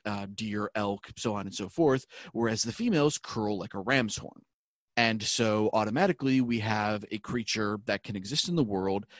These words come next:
that has powerful, headstrong, charging momentum, something that's very audible because you're gonna hear one of those things when they start to go off, slash slight bit of wordplay with horns blaring, yada, yada, yada, 'cause those are things I like to do.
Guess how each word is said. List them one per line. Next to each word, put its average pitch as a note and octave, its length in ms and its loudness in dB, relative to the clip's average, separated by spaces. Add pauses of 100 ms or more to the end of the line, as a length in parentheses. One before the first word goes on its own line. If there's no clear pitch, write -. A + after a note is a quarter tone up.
(220)
that G2+ 240 -2
has A2+ 560 2 (260)
powerful, C3 600 4
headstrong, A2+ 920 0
charging B2 540 4
momentum, G#2+ 920 0 (340)
something B2 400 0
that's A2 180 -4
very A2+ 460 2 (240)
audible A#2 460 6
because A2 380 0
you're G#2 100 -4
gonna B2+ 200 2
hear A#2+ 200 4
one G#2+ 200 0
of G2+ 60 -2
those G2+ 200 -2
things G2+ 240 -6
when G#2 100 -4
they F#2 80 -6
start - 260 -4
to A2 80 -6
go G2+ 180 0
off, E2+ 360 -4 (260)
slash G#2 600 0 (500)
slight - 320 -4
bit A2+ 100 -2
of G#2 80 -2
wordplay A2+ 380 -2
with A#2+ 120 -4
horns B2 420 0
blaring, G#2 480 0
yada, F2+ 200 -8
yada, F#2+ 200 -8
yada, G2+ 300 -6 (400)
'cause G2 160 -12
those F2+ 180 -6
are G#2+ 40 -4
things A2 220 -6
I B2+ 60 2
like A2+ 200 0
to - 100 -10
do. G#2 320 -2